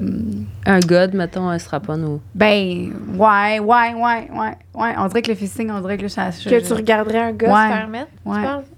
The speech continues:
Speaker 2: Ouais, avec un strap-on, peut-être plus, ouais.
Speaker 1: Mm.
Speaker 2: Mais je trouve ça vraiment cool, le concept que, que t'as. C'est, c'est la première fois que j'entends ça, qu'il y a autant de, de personnes qui
Speaker 1: Ça
Speaker 2: peuvent
Speaker 1: arrive pas,
Speaker 2: participer.
Speaker 1: ça arrive pas souvent, là,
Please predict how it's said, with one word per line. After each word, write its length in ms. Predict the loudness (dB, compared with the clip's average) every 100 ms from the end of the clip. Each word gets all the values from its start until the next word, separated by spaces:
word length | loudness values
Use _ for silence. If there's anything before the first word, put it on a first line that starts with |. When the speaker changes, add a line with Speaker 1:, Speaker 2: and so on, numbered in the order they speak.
| -4
Speaker 2:
Ouais, 260 | 4 4 2 -6 -10
avec 180 | -8 -4
un 140 | -4
strap-on, 480 | -4 -4 -4 -4 -8
peut-être 180 | -8 -8
plus, 300 | -10 -12 -10
ouais. 160 | -10 -6 -6
Speaker 1:
Mm. 60 | -6 -10 -20 -20 -20 -20 -12 -4
Speaker 2:
Mais 180 | -2
je 80 | -2
trouve 140 | -4 -4
ça 160 | -2
vraiment 320 | 0 0 0
cool, 200 | 0 0
le 80 | 0
concept 560 | 2 0 0 -4 -4 0
que, 400 | 4 6 4 2
que 120 | 0
t'as. 260 | -4 -2 -2
C'est, 400 | -2 0 2 2
c'est 100 | 2 0
la 60 |
première 200 | 2 0
fois 100 | 2
que 60 | 0
j'entends 260 | 2 2
ça, 160 | 2 0
qu'il 180 | 2 2
y 20 |
a 80 | 2
autant 420 | 2 2 4 2
de, 300 | 4 4 2
de 180 | 0 -2
personnes 420 | 0 -2 -2 0 -2
qui 80 | 4
Speaker 1:
Ça 120 | 4
Speaker 2:
peuvent 100 | 6
Speaker 1:
arrive 180 | 2 2
pas, 120 | 4
Speaker 2:
participer. 260 | 4 4 0
Speaker 1:
ça 60 |
arrive 220 | -2 -2
pas 140 | 0 -2
souvent, 280 | -2 0 2
là, 140 | 2